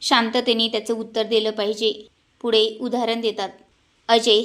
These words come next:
हा एक सफल असणारा, व्यवहार आणि व्यापार असणारा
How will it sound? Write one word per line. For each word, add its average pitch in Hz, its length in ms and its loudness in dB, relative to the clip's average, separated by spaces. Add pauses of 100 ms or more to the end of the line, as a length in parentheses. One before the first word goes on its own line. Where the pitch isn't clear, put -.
(100)
हा 262 140 4
एक 247 340 -2
सफल 233 460 -4
असणारा, 226 540 -4
व्यवहार 214 480 -2 (120)
आणि 226 180 -6
व्यापार 214 400 -4
असणारा 208 520 -8